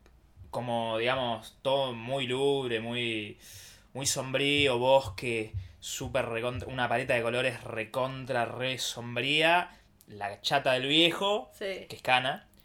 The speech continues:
Speaker 2: Sí,
Speaker 1: y tiene
Speaker 2: con
Speaker 1: bigote.
Speaker 2: Y es el mejor
Speaker 1: Y es el mejor
Speaker 2: personaje de esta
Speaker 1: personaje,
Speaker 2: película.
Speaker 1: sí, sí.
Speaker 2: Lo queremos, pobrecito.
Speaker 1: Sí, sí. Eh, ya llegaremos a-, al desarrollo de, de, de, de ese buen señor.
Speaker 2: Sí.
Speaker 1: Buen, buen hombre, con bigote.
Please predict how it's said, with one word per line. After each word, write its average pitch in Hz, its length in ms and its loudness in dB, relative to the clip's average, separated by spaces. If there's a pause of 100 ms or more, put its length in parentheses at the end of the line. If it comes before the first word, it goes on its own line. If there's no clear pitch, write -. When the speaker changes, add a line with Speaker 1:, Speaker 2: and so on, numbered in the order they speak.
(160)
Speaker 2:
Sí, - 120 -2
Speaker 1:
y - 40 -2
tiene 143 160 2
Speaker 2:
con 143 40 4
Speaker 1:
bigote. 156 460 6 (180)
Speaker 2:
Y 202 120 0
es 202 140 4
el 220 100 2
mejor 208 460 2
Speaker 1:
Y - 60 2
es - 100 -2
el 190 80 0
mejor 190 160 2
Speaker 2:
personaje - 0 -
de 226 140 0
esta 220 220 2
Speaker 1:
personaje, 165 120 0
Speaker 2:
película. 254 440 -2
Speaker 1:
sí, 151 200 -4
sí. 190 40 -4
Speaker 2:
Lo 190 140 -4
queremos, 220 640 -4
pobrecito. 190 580 -10
Speaker 1:
Sí, 107 240 -12
sí. 113 200 -8 (380)
Eh, 98 440 -8
ya - 140 -12
llegaremos 107 540 -4
a-, 98 360 -6
al 104 80 -8
desarrollo 113 500 -4
de, 110 160 0
de, 104 180 -6
de, 101 220 -12 (140)
de 110 180 -10
ese 110 180 -8
buen 120 220 -2
señor. 139 420 2 (380)
Speaker 2:
Sí. 185 100 -4
Speaker 1:
Buen, 160 400 4
buen 165 280 6
hombre, 151 440 2 (640)
con 147 180 2
bigote. 135 400 4